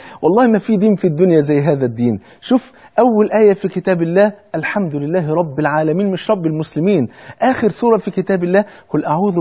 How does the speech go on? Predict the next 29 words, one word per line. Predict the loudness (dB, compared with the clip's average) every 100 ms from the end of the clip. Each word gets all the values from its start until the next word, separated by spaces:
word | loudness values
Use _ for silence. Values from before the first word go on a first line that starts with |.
| 0
برب | -2 -2
الناس"، | -2 -2 -2 -6
مش | -6 -2
رب | -2 0
المسلمين. | -4 -4 -4 -2 0 0 -4 -16
حبيبنا | -6 -2 0 0 -2 -4
ما | -6
تصلى | -2 2 4
عليه | 4 2 -2 -10 -8
صلى | -2
الله | 0
عليه | 2
وسلم | 0 0
يقول: | 2 2
"اتق | 0 -6 -8 -4
الله | 0 0
حيثما | -2 -6 -6 -4 -4
كنت، | -2 -2 -4 -6 -18 -14 -6
وأتبع | -4 -4 -6 -6
السيئة | -6 -4 -4 -4 -6
الحسنة | -4 -4 -4 -4
تمحها، | -4 -4 -4 0 0 0 -2 -12 -6
وخالق | -6 -4 -6 -6 -4
الناس | -6 -4 -4 -6 -8 -10 -14 _ _ _
بخلق | -2 0 -2 -4 -6
حسن". | -8 -8 -10 -14 _ _ _ -2
ويقول | 0 0 0
جل | 2 2 2
وعلا: | 2 0